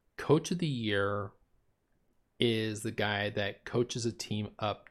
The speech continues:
to, you know, beyond expectations. Someone that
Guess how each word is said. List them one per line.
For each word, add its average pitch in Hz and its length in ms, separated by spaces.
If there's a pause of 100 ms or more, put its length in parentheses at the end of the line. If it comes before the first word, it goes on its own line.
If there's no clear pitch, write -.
to, 117 640 (2750)
you 127 140
know, 104 440 (300)
beyond 117 640
expectations. - 960
Someone 113 540
that 104 320